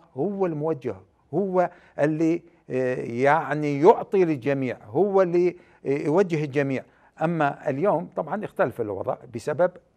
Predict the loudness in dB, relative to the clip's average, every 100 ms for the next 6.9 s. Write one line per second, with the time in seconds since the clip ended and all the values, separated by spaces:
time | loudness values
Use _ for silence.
0 | _ _ 0 0 0 0 0 -2 -6 -6
1 | -8 -8 -12 -12 -10 -8 -8 -10 _ _
2 | -16 -14 -12 -12 -10 -10 -10 -6 -6 -4
3 | -6 -10 -14 -20 -20 -10 -6 -4 -4 -4
4 | -6 -8 -8 -8 -8 -8 -4 -4 -6 -8
5 | -8 -8 -6 -6 -4 -4 -6 -4 -4 -2
6 | -4 0 0 2 0 -2 -4 -4